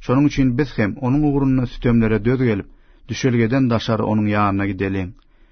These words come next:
Çünki biziň bu ýerde baky şäherimiz ýok. Biz geljekkiňi agtarýarys. Şu sebäpli Isa arkaly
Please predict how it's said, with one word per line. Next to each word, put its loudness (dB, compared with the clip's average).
Çünki 0
biziň 2
bu 0
ýerde 2
baky 4
şäherimiz -2
ýok. -2
Biz -2
geljekkiňi 2
agtarýarys. -2
Şu -10
sebäpli 0
Isa 0
arkaly -4